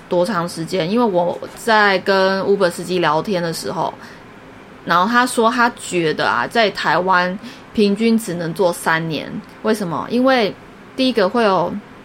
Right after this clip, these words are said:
你要解决法规，就是这家公-，这些公司其实是要去，去解决法规问题的。然后再来就是市场规模的大小。那为什么就是一个新的行业在台湾其实很难持续长久？我觉得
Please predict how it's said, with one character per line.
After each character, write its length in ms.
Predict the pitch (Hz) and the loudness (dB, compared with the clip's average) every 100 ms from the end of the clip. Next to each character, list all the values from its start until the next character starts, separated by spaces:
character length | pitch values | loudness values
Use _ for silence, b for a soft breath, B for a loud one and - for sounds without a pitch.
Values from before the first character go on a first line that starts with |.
| - - - - - - - - | -20 -20 -20 -20 -20 -20 -20 -6
你 100 | 185 | 0
要 100 | 220 | 2
解 100 | 214 | 2
决 160 | 185 175 | 2 2
法 180 | 165 | 2
规， 180 | 165 175 | 2 0
就 120 | 196 | 0
是 120 | 240 233 | -2 0
这 140 | 254 | 2
家 160 | 226 214 | 2 2
公-， 220 | 202 202 | 0 0
这 100 | 240 | 0
些 100 | 247 | 0
公 160 | 208 214 | 0 0
司 140 | 208 | 0
其 160 | 208 175 | -2 -4
实 80 | 190 | -2
是 60 | |
要 100 | 190 | 0
去， 400 | 185 208 180 165 - B B - | 0 -2 -2 -2 -6 B B -6
去 160 | - 240 | -4 0
解 140 | 180 | 0
决 140 | 170 | -2
法 220 | 156 160 160 | -4 -4 0
规 100 | 175 | 2
问 240 | 185 160 | 2 0
题 180 | 175 139 | -4 -10
的。 180 | - - B B - | -8 -10 B B -4
然 140 | 185 | 0
后 80 | 247 | 0
再 240 | 247 262 196 | 2 2 4
来 80 | |
就 100 | 196 | 4
是 100 | 214 | 2
市 220 | 220 254 214 | 0 -2 -2
场 200 | 180 175 | -2 0
规 180 | 196 190 | 0 0
模 200 | 175 160 | -2 -4
的 120 | 156 | -2
大 240 | 175 165 | -2 -2
小。 320 | 165 - - B B B - | -6 -6 -6 B B B 0
那 120 | 285 | 2
为 140 | 320 | 2
什 120 | 285 | 2
么 140 | 196 170 | 0 0
就 180 | 220 220 | -2 -2
是 280 | 233 214 190 | 0 0 0
一 80 | 214 | 0
个 120 | 214 | 0
新 240 | 233 240 | 0 0
的 100 | 208 | 0
行 220 | 208 165 | 0 -4
业 100 | 185 | -2
在 160 | 190 196 | -2 -2
台 140 | 208 | -2
湾 160 | 170 180 | -2 -2
其 140 | 196 165 | -4 -6
实 240 | - - B B - | -6 -6 B B -6
很 120 | 196 190 | -4 0
难 360 | 185 185 190 - - | 0 0 -4 -10 -16
持 260 | - 196 190 | -12 -8 -4
续 180 | 240 214 | -2 -2
长 280 | 220 180 175 | 0 -2 0
久？ 240 | 160 - | -2 0
我 100 | 202 | 0
觉 160 | 196 214 | 4 4
得 240 | 220 220 | 4 0